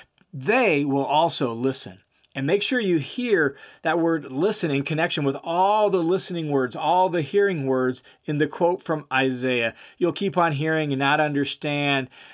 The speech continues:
Uh, their ears have become, uh, hard to hearing," right? They've, they've stopped up their ears. Well, not the Gentiles. The Gentiles are listening and they're responding. And so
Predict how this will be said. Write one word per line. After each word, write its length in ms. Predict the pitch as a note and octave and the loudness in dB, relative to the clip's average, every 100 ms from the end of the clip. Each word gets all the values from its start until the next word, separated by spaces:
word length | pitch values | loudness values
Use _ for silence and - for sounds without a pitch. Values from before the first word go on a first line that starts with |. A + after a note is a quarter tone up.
| - | -20
Uh, 180 | - B2+ B2+ | -12 -12 -6
their 400 | C#3+ D3+ D3+ D3+ | 0 4 4 2
ears 420 | D3+ E3 E3+ D3 | 2 4 2 2
have 140 | D#3+ C#3 | -2 0
become, 560 | D3 D3 D#3+ D3+ C#3+ - - - _ | -2 0 2 2 -2 -8 -20 -20 _
uh, 220 | C3+ C3 | -4 -4
hard 320 | A#2+ D#3+ D#3+ | 2 2 2
to 120 | D3 C#3+ | 0 -2
hearing," 640 | - D#3+ D#3+ D3+ C3+ B2+ | 0 0 2 0 0 0
right? 240 | C3+ C#3+ | 0 0
They've, 240 | C#3+ C3+ - | 0 -2 -2
they've 180 | C#3 C3+ | -4 -4
stopped 480 | - E3+ E3+ F3 F3+ | -2 0 0 0 -2
up 200 | D3+ - | -4 0
their 240 | E3 D#3 | 0 0
ears. 460 | D3+ D3+ D#3 C#3 A2+ | 0 0 2 0 2
Well, 200 | C#3+ C#3+ - | 0 -2 -8
not 240 | D3 F3 F#3+ | -2 -2 0
the 80 | |
Gentiles. 680 | D3 F3 D#3+ C#3+ G#2+ - - _ - - | -4 -2 -4 -4 -4 -6 -18 _ -20 -4
The 100 | D3+ | -2
Gentiles 580 | D#3 G3+ G3 F#3 E3 C#3+ | 0 0 0 2 2 2
are 80 | C3+ | 0
listening 460 | C3+ C3+ B2+ G#2 - | 0 0 -4 -10 -4
and 160 | C#3+ C3 | -4 -2
they're 340 | D#3+ G#3 F#3+ | 0 2 2
responding. 760 | D#3+ C#3 - C#3+ C3 B2+ A2+ A#2 | 0 -4 -4 -2 0 -2 -6 -8
And 100 | A#2+ | -6
so 240 | D#3+ C#3 | 0 0